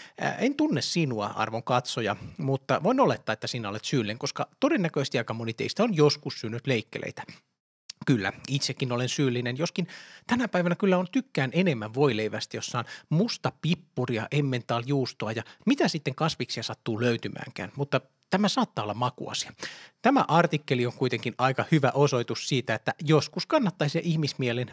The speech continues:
psykologian hyvin ajattomat perusteet tuntea. Tuija Siltamäki on aika pettynyt ihmiskuntaa ja se, että joku kertoo syövänsä leikkelettä, niin se masennuttaa häntä aika paljon. No, ei se mitään. Hänellä on tietenkin oikeus olla masentunut tästä. Ja,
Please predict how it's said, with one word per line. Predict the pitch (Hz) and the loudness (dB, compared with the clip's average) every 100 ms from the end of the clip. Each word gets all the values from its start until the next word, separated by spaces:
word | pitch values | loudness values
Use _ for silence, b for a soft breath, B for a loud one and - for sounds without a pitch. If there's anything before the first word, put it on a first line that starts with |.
| - | -4
psykologian | - 247 226 180 - 151 131 | -2 4 6 6 4 2 4
hyvin | 180 156 135 - | 4 4 2 2
ajattomat | 147 156 123 - 107 107 - | 2 2 2 -2 -4 -4 -2
perusteet | 113 104 - 95 - | -2 -4 -6 -8 -6
tuntea. | 107 101 - - - - | -6 -6 -10 -16 -8 -4
Tuija | 120 - | -2 0
Siltamäki | 190 160 143 135 131 123 | 0 2 0 0 -2 -2
on | 135 123 - - | -2 -2 -6 -2
aika | 104 175 | -2 0
pettynyt | - 175 - 143 135 | 4 4 4 -2 0
ihmiskuntaa | 139 131 131 - 135 120 110 107 | -2 -2 -2 -2 -2 -2 0 0
ja | 110 - - | -2 -6 -8
se, | - 135 | -2 0
että | 98 - 127 - | 0 -2 -4 0
joku | 151 147 151 - | 0 2 -4 0
kertoo | 147 135 135 | 0 2 0
syövänsä | - 147 127 123 135 | 2 2 0 -2 2
leikkelettä, | 135 123 - 110 - 113 | 2 0 -2 -6 -4 -4
niin | 117 120 B B B | -4 -8 B B B
se | - 127 | 0 0
masennuttaa | 135 175 165 123 123 _ - 127 | 4 4 2 -2 -8 _ -2 -2
häntä | 131 127 - | -2 -4 -2
aika | 120 113 123 | 0 0 4
paljon. | 165 127 90 110 - 165 | 6 6 2 -6 -4 2
No, | 175 151 - | 2 2 -4
ei | 120 | -12
se | - | -4
mitään. | 170 233 - - - | 0 0 -2 -18 -14
Hänellä | - - 95 - | -10 -8 -8 -8
on | |
tietenkin | - 113 113 127 | -6 -4 0 2
oikeus | 127 - 110 | 2 0 -2
olla | 117 | -2
masentunut | 127 139 127 117 120 - | 0 0 -2 -6 -6 2
tästä. | 135 - 110 | 2 2 -4
Ja, | 104 | -6